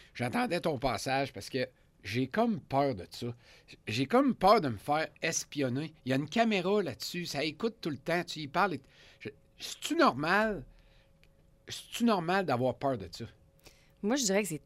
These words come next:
Speaker 2: tout à fait normal parce que ça vient changer ce qu'on est habitué. Mais ce que j'aimerais ajouter, c'est,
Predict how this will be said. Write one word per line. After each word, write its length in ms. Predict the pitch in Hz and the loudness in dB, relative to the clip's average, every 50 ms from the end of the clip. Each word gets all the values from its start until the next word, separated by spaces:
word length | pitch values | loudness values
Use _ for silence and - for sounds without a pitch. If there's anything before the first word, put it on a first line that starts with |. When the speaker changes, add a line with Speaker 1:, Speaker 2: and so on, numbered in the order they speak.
| - - | -10 -4
Speaker 2:
tout 140 | - 247 247 - | 0 2 4 4
à 120 | 208 175 | 4 4
fait 140 | - - 196 | 4 4 2
normal 480 | 185 165 151 165 175 175 175 156 147 165 - | 2 2 2 2 2 2 2 0 -2 -4 -2
parce 160 | - 160 165 - | 0 0 2 2
que 120 | - 190 | 2 2
ça 180 | 180 - 180 175 | 4 4 4 4
vient 160 | 190 220 254 | 4 4 4
changer 500 | 226 247 214 190 185 180 226 269 294 - - - - | 4 4 2 2 2 2 2 2 0 -2 -6 -16 -18
ce 100 | - - | -8 -4
qu'on 200 | - 190 185 185 | 0 2 2 2
est 180 | 196 196 - | 2 4 4
habitué. 720 | 202 180 170 175 180 - - - 185 175 190 185 180 - - - - - - - - - - - - - _ _ - | 2 2 2 0 -4 -6 -6 -2 2 4 4 4 4 2 -8 -20 -20 -20 -20 -20 -20 -20 -20 -20 -20 -20 _ _ -2
Mais 180 | 160 175 180 | 0 0 0
ce 80 | 180 - | 2 4
que 100 | - 208 | 4 6
j'aimerais 420 | 196 208 196 190 202 202 254 320 | 6 6 6 6 6 6 8 6
ajouter, 380 | 285 208 175 165 - 226 262 311 | 6 4 2 0 2 2 2 2
c'est, 380 | - - - 208 226 247 277 | 2 2 2 4 4 2 0